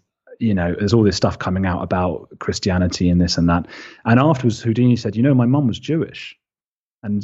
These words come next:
the whole thing was ju-, you know, and they fell out. I, I think, I think they didn't talk again after that. But, you know, he believed in these fairies because there was a well-known, um,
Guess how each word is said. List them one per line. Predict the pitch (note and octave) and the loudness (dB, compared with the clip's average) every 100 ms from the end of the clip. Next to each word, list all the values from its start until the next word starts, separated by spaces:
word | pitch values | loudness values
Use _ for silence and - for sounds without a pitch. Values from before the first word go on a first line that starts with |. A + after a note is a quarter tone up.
| - | -8
the | - A#2+ | -8 0
whole | C#3 B2 | 2 2
thing | - C3 A2 G2+ | 2 2 2 0
was | G#2+ G2 | -6 -12
ju-, | G#2 - | -14 -4
you | A2+ | -4
know, | F#2 - | -4 -4
and | A2 | -2
they | A#2+ | 0
fell | C#3+ F3 | 2 0
out. | F3 - | 0 -4
I, | A2+ - | -6 -4
I | |
think, | B2 B2+ | 0 0
I | A#2+ | 2
think | C#3+ B2+ | 0 0
they | A2 A#2 | -2 2
didn't | B2 A#2+ | 4 4
talk | A#2+ D#3+ | 2 -2
again | - F#2+ | -2 -8
after | F2+ F2+ - | -8 -10 -10
that. | G#2+ - _ - - - - _ _ _ _ | -12 -12 _ -20 -20 -20 -20 _ _ _ _
But, | B2+ A2+ - _ - | 0 0 -4 _ 0
you | C#3 | 2
know, | A2+ B2+ | 2 -2
he | C#3+ | -4
believed | D3 E3+ C#3 | 2 2 4
in | A#2+ | 0
these | A2+ | -2
fairies | - C#3+ B2 F2 | -2 -2 0 -4
because | - - A2+ | -10 -6 -4
there | A#2 | -2
was | G2+ G2+ | 0 -2
a | G2 | 0
well-known, | A2+ A#2 A2+ A2 G#2 G2 G#2 | 2 4 4 4 2 0 -4
um, | G#2 G2 F#2 F2+ E2+ | -8 -6 -6 -8 -12